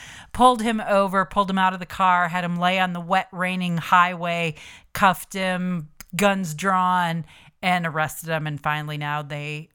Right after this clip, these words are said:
are in jail, uh, for those, like I said, those high crimes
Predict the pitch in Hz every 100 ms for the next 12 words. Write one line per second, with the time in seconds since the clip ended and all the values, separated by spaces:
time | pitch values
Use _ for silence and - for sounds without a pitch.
0 | 156 160 202 208 214 302 - - _ _
1 | - - - 151 - 180 175 175 170 -
2 | 247 220 196 196 233 - - 226 220 202
3 | 208 202 233 - 240 196 214 - 254 240
4 | 233 262 262 233 196 190 185 -